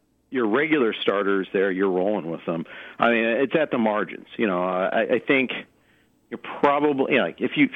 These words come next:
yeah, obviously Hill, Hill and Waddle, you're starting. Mostert, you're starting unless there's a real legitimate injury concern. I know he's currently listed as, uh, showed up as limited in practice, but I think he'll, he'll probably be okay. I think this is gonna be the normal path for him every week. Uh, you're, you're,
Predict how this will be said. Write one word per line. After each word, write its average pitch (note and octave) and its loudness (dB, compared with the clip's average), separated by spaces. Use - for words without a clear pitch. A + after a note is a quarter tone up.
yeah, - -2
obviously B2 2
Hill, G2+ 0
Hill B2+ 2
and G#2 -2
Waddle, F#2 0
you're F#2 0
starting. G2 0
Mostert, D#3 2
you're C#3+ 2
starting B2+ 0
unless G#2+ -2
there's G#2 0
a G2 2
real G#2 2
legitimate G2 0
injury G2+ 0
concern. G#2+ -2
I F#2+ 0
know G2 2
he's F#2 0
currently A#2+ 0
listed G#2+ 0
as, F2 0
uh, F#2 2
showed G#2+ 2
up G#2+ -2
as F2+ -8
limited G2 0
in D#2+ -6
practice, F#2 0
but F#2 0
I G2 2
think A#2+ -2
he'll, G#2+ 2
he'll G#2 -2
probably F#2 0
be F2+ 2
okay. F2 0
I F2+ 2
think F#2 -4
this F#2+ -2
is F#2+ 0
gonna F2+ 0
be F2+ 2
the D#2+ -2
normal F2 -2
path E2+ 0
for F2+ -2
him E2 -4
every D#2+ 0
week. F2 4
Uh, G#2+ 2
you're, A2+ 2
you're, C3+ 0